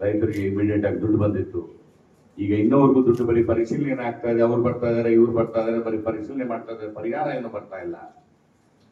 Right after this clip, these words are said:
ನಾನ್ ಹೇಳ್ತಕ್ಕಂಥ ವಿಷಯ ಏನಂದ್ರೆ ಎನ್ ಡಿ ಆರ್ ಎಫ್ ಅಲ್ಲಿ ನ್ಯಾಷನಲ್ ಡಿಸಾಸ್ಟರ್ ರಿಲೀಫ್ ಫಂಡ್ ಅಲ್ಲಿ already there is a fund.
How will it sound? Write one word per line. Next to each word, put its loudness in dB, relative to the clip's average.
ನಾನ್ -2
ಹೇಳ್ತಕ್ಕಂಥ -4
ವಿಷಯ -2
ಏನಂದ್ರೆ -4
ಎನ್ -8
ಡಿ 2
ಆರ್ 0
ಎಫ್ -2
ಅಲ್ಲಿ -2
ನ್ಯಾಷನಲ್ -8
ಡಿಸಾಸ್ಟರ್ -2
ರಿಲೀಫ್ -6
ಫಂಡ್ -8
ಅಲ್ಲಿ -4
already 0
there -4
is -4
a -10
fund. -4